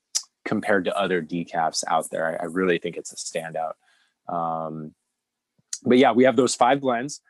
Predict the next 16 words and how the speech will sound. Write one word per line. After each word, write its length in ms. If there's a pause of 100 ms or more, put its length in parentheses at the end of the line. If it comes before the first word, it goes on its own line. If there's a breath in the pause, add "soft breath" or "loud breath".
(260)
And 200
then 320
we 180
also 280
work 520 (420)
with 160
a 40
lot 160
of 80
roasters. 800
Um, 600
we, 580
uh, 500
we've 280
partnered 500
with, 280